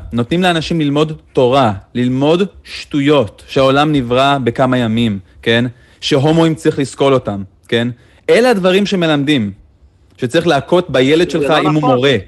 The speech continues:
Speaker 1: אם הוא מורד. זה מה שהם מלמדים בתורה יחד עם דברים טובים. אפשר להיפטר מכל הדברים הרעים, בוא נתמקד בדברים הטובים, בלי שום קשר לקיומו של ישות אלוהית, ובוא נקרא לזה שנת, אה,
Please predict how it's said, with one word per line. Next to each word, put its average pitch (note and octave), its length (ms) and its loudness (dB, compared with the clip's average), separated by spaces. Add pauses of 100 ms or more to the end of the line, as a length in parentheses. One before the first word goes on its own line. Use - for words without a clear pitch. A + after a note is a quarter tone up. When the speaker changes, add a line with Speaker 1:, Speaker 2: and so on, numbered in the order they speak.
(200)
Speaker 1:
אם C3+ 80 0
הוא C#3 80 4
מורד. B2 360 2 (240)
זה C3 240 -2
מה C4 100 2
שהם A3 200 0
מלמדים F#3+ 360 0
בתורה D#3 380 0
יחד B2 380 0
עם G#2+ 160 -2
דברים G#2+ 280 -2
טובים. E3+ 380 -2 (460)
אפשר A3 460 0
להיפטר F#3+ 560 0
מכל C#3+ 260 0
הדברים B2 360 2
הרעים, G#2 360 -2 (200)
בוא D3 100 2
נתמקד F3 460 0
בדברים D#3 380 2
הטובים, A2 380 -2 (300)
בלי C3 140 0
שום C#3+ 220 -6
קשר C#4 300 -2
לקיומו D#3 420 0
של D3 160 -6
ישות B2 320 -2
אלוהית, A2 400 -4 (500)
ובוא C#3+ 220 0
נקרא G#3 400 0
לזה C#3 440 0 (580)
שנת, E3 500 -2
אה, C#3+ 560 0